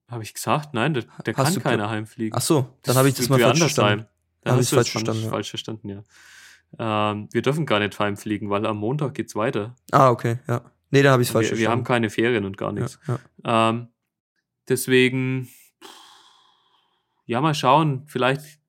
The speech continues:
Speaker 1: können wir zusammen einen Film schauen.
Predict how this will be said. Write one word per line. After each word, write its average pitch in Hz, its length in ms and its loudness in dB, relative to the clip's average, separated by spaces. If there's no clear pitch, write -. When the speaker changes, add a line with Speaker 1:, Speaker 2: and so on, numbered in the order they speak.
Speaker 1:
können 135 160 -8
wir 127 140 -6
zusammen 123 800 -6
einen 120 80 -8
Film 151 320 2
schauen. 160 720 0